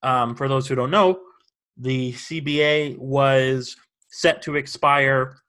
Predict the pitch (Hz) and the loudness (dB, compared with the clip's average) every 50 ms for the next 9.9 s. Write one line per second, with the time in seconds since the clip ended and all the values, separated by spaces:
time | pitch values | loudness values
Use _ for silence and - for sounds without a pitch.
0 | _ - 139 135 131 127 123 123 123 123 - - 127 127 135 147 147 139 139 135 | _ 0 2 2 4 2 2 0 -2 -6 -8 -8 -8 -4 -2 -2 -2 -2 -4 -6
1 | 139 - - 131 135 - 156 147 139 139 127 - - 139 135 - - 151 156 175 | -8 -8 -10 -10 -8 -6 -6 -4 -2 -2 -2 -2 -4 -6 -6 -6 -6 -6 -4 -4
2 | 185 - 147 131 135 - 147 143 139 135 135 - 147 139 135 123 - - 151 151 | -4 -4 -6 -8 -6 -6 -4 -4 -2 -4 -4 -4 -4 -4 -4 -4 -4 -2 0 2
3 | 170 220 233 - - - - - - _ _ _ _ - 135 135 135 127 123 120 | 2 2 2 -2 -10 -20 -20 -20 -20 _ _ _ _ 2 4 6 6 6 4 2
4 | 117 113 110 117 143 - _ _ _ _ _ _ _ _ _ _ - - - 143 | 0 -2 -6 -8 -10 -14 _ _ _ _ _ _ _ _ _ _ -14 -6 -4 -2
5 | 131 139 151 160 180 180 160 - 160 160 160 156 151 147 143 143 135 135 139 185 | -2 0 2 2 2 2 0 2 2 2 4 4 4 2 2 0 -4 -2 0 0
6 | 185 147 135 - - - - _ - - _ _ _ - 139 139 135 131 131 127 | 0 0 -2 -6 -14 -18 -20 _ -20 -20 _ _ _ -2 0 2 2 2 2 0
7 | 135 135 135 135 131 120 131 135 139 139 139 139 135 131 131 127 123 - - - | -2 -4 -6 -8 -6 -2 0 2 4 4 2 2 0 0 -2 -4 -6 -10 -6 -4
8 | 151 147 147 - - - 139 143 156 156 151 143 135 131 139 135 - - 151 135 | -2 -2 -2 -4 -4 -2 0 0 0 0 0 -2 -2 -4 -4 -6 -4 -4 -4 -4
9 | 135 - - 143 135 135 135 123 123 131 135 143 156 165 180 - - - | -4 -4 0 2 2 2 2 0 0 -2 -2 -2 -2 -4 -6 -10 -14 -18